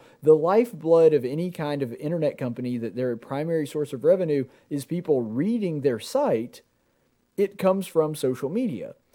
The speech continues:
And when you torpedo that, I mean, even, yeah, you could say, and, and I would agree,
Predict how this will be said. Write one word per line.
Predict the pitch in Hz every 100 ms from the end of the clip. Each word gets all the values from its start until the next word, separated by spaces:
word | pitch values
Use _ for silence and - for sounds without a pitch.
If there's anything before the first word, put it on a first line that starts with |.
| _
And | 156
when | 185
you | 196
torpedo | 180 - 208 180 - 254 277 202 143
that, | 110 80 69 - _ _ _ _ _ _ _ _
I |
mean, | 143 185
even, | 208 247 233 180 -
yeah, | 151 226
you | 233 220
could | 214 170
say, | 175 220 240 139
and, | 139
and | 117 113
I |
would | 131 214
agree, | 214 208 226